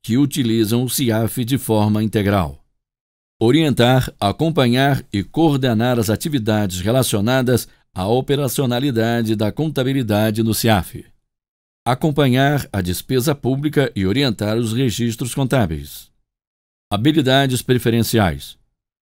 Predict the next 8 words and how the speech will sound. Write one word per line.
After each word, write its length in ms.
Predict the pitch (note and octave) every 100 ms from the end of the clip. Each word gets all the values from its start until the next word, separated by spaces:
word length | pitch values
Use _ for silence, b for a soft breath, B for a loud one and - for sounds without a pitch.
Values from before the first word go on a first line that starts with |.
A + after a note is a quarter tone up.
| -
Haver 400 | F2+ E2 B2 C3+
cumprido 640 | D#3 C#3+ B2 B2 C3 B2
o 60 | C3
estágio 500 | - G#2 F#2 F2+ G2
probatório 800 | A2+ C3 B2 A#2 B2 B2 C3 -
obrigatório. 800 | F#2 G#2 G#2 G2 A2+ E2 D2 C#2+ _ _ _ _ _
Ter 320 | C#3 D3+ D#3 -
experiência 800 | - - C3 A2+ C3+ D3 C#3